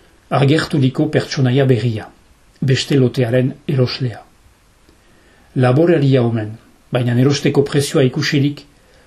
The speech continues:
argi da finantza inbertsioa egiten duela. Ez baita laborantza aktibitaterik baldintza horietan bideragarria denik. Prebentzioa saesteko trikimailua erabili du,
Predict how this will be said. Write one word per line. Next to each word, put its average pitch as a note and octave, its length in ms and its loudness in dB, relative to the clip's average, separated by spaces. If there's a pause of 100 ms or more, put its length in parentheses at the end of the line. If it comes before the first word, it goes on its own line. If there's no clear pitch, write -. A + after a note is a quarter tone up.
(280)
argi B2 360 0
da D3 160 2
finantza C#3 480 0
inbertsioa C3 600 0 (400)
egiten - 340 -4
duela. A2 300 -10 (640)
Ez C3+ 160 -4
baita C3+ 260 2
laborantza B2+ 540 0
aktibitaterik C3+ 880 -2 (400)
baldintza B2 580 0
horietan B2+ 460 2 (400)
bideragarria A#2+ 680 2
denik. G2 380 -2 (1500)
Prebentzioa C#3+ 520 2
saesteko C#3+ 600 -2
trikimailua C3+ 540 2
erabili D3 340 0
du, C#3+ 140 2